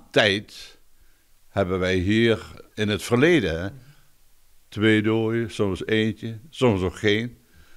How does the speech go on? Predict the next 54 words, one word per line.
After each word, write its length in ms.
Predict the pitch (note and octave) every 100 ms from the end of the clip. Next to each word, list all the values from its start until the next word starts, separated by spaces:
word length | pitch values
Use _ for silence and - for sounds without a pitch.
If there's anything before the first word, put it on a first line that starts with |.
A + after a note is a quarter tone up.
| - -
Maar 140 | B2
nu 60 | C#3+
heb 300 | C3 B2+ A2
ik 120 | G2+
er 180 | A2 F#2
zo'n 140 | G#2
tweeëntwintig 720 | B2 B2 G#2+ G#2 A2+ G2 G2+
in 160 | A#2 G2
twee 320 | C3+ B2 A2
weken 360 | G#2+ F2+ F#2+
tijd. 420 | D#3 D3+ F#2+ - - - - - - _ _ _
Kijk, 240 | - F#2 A#2
dat 120 | G#2+
is 60 |
een 80 | G#2+
heel 180 | A#2 B2
verschil. 420 | A#2+ - - C#2 - _ - _
Ik 360 | C3 B2 C#3 A#2
doe 160 | C#3
dus 200 | A#2+ G#2
een 180 | G2 G2
mis, 520 | A#2 D3 - - - - _ -
er 140 | F#2+
is 180 | F2 -
geen 260 | A2 G2+ E2
koor 340 | G2 F#2+ G2+
bij. 380 | A2 B2 C3+ C3 - - - - - -
Ik 140 | G2+
doe 120 | G#2+
de 80 | G2
mis 200 | G#2 F#2+
dus 160 | F#2 F2+
helemaal 420 | A2 G2+ G2 F#2
alleen, 280 | F2+ A2+ B2
er 60 |
is 60 | G#2
ook 140 | G2
geen 160 | F2+ F2
koster. 380 | A2+ - - C#3+
Ik 400 | - - - G#2
zeg, 100 | -
"Zet 160 | B2
het 100 | A2+
maar 100 | A2
allemaal 480 | G#2+ G2+ A2 G#2+ G2
op 80 | F#2
het 100 | F#2+
altaar 560 | B2 A#2+ B2+ A#2+ A2
en 180 | A2 G2
dan 100 | F#2+
kom 200 | G2+ G#2+
ik 100 | A2+
wel 140 | B2 B2
klaar." 420 | B2+ G2 -